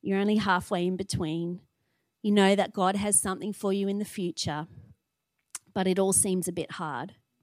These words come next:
Can I encourage you what Jesus said, what he says to us? "Trust me." Just keep moving forward. Just keep moving forward in faith, because when we get stuck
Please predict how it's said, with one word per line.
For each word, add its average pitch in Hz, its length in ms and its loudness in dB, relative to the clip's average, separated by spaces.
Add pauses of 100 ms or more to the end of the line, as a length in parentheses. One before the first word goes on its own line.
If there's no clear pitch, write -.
(1040)
Can 240 100 -4
I 226 120 0
encourage 220 500 2
you 196 140 -2
what 180 160 -4
Jesus 214 460 0
said, 175 420 0 (720)
what 214 140 2
he 226 80 4
says 202 340 2
to 190 180 0
us? 165 380 -2 (840)
"Trust 233 440 0
me." 208 320 -4 (1000)
Just - 200 -8
keep - 180 -2
moving 214 320 -6
forward. 165 500 -10 (840)
Just - 180 0
keep - 180 2
moving 226 300 0
forward 196 380 -4
in 208 100 -6
faith, 185 400 -6
because 233 360 -4
when 233 140 0
we 240 80 0
get 226 200 0
stuck - 580 -2